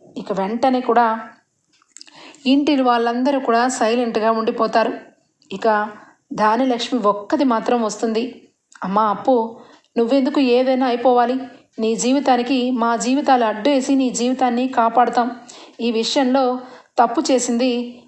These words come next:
నా కోడలు. చిచ్చి, ఇంకా ఇది నా కోడలేంటి? ఇదిగో ఈ దరిద్ర గొట్టిది, దీని మూలంగానే ఇంత ఘోరం అయ్యింది. అలాంటప్పుడు నీ జీవితానికి కరెక్ట్గా ఏం చెయ్యాలో అదే చేస్తాను.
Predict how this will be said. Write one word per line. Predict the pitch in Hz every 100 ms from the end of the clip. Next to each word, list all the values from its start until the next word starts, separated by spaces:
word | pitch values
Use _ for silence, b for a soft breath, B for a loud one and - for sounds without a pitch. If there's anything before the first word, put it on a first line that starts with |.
| _ 220
నా | 233
కోడలు. | 233 226 240 233 233 - - _ _ _ _ _ - 302
చిచ్చి, | - 320 277 - - -
ఇంకా | 226 226 285
ఇది | 254 254
నా | 240 247
కోడలేంటి? | 254 254 240 233 247 - - - _ -
ఇదిగో | 208 214 277 302
ఈ | 240
దరిద్ర | 233 220 220 262
గొట్టిది, | 254 233 240 233 240 - _ _ -
దీని | 214 220
మూలంగానే | 208 226 254 240 247 262 247 247 B B -
ఇంత | 320 302 254
ఘోరం | 220 240 254
అయ్యింది. | 233 240 240 262 - - _ _ _ -
అలాంటప్పుడు | 202 208 208 202 277 277 254 B B _
నీ | 254 294
జీవితానికి | 240 269 302 277 247 277 254 254 B B _ -
కరెక్ట్గా | 302 311 294 277 277 269 262 - _ 226
ఏం | 254 311 277
చెయ్యాలో | 247 240 233 269
అదే | 226 254
చేస్తాను. | 247 233 - 240 240 -